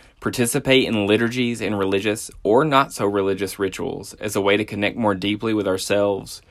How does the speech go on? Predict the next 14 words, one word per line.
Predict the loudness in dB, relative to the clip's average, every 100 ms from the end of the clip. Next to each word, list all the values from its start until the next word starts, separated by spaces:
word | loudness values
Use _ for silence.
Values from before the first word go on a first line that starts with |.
| _ _ -10
our | -6
community, | -4 -2 -4 -4 -6 -8 -12 _ _ _
and | -4 -2 -2 -2
whatever | 0 2 0
conception | -4 -4 -2 -2 -4 -6
of | -4
the |
divine | -4 -4 -2 -4 -6
we | -6
may | -4 -2 -2 -4
or | -4
may | -4 -4
not | -4 -6
have. | -4 -6 -8 -14